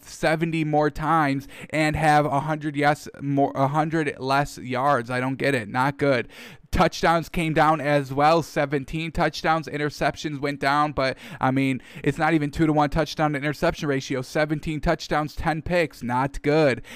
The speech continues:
And then that brings us to, to this season. He's only played three games. He won all three of them because of their defense, but he's had a fifty-nine percent completion percentage, five hundred and sixty yards,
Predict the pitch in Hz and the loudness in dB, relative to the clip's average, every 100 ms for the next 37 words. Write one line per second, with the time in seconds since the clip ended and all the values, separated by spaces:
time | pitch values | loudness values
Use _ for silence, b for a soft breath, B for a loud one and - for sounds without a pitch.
0 | B - 135 143 147 135 147 147 127 123 | B -4 0 0 2 2 2 0 -4 0
1 | 135 160 147 - 120 - 139 139 180 - | 2 2 -2 -12 -4 2 2 2 0 2
2 | 147 131 139 135 B B 135 131 160 165 | 2 4 0 -2 B B 0 2 2 2
3 | - 165 165 - 151 151 139 151 156 139 | 2 4 4 2 2 2 2 2 2 0
4 | 139 143 127 156 160 147 139 120 151 156 | -2 -2 4 4 6 4 2 0 0 0
5 | 131 123 123 - 143 139 131 127 151 175 | 0 -2 0 0 0 -2 -4 0 0 0
6 | 139 127 127 - B B B 147 147 135 | -2 -2 -4 -10 B B B 4 4 0
7 | 151 - 175 170 139 - 165 180 165 160 | -4 0 2 2 2 -2 -6 -4 0 0
8 | 160 165 - 165 151 156 143 143 143 139 | 0 -2 -2 -4 -4 -4 -2 -2 -2 -4
9 | 135 135 135 - - 147 151 165 151 147 | -2 -2 -4 -6 0 2 2 0 -4 -6
10 | 143 - 156 - 156 139 131 131 131 | -8 -6 -6 -6 -2 2 6 4 2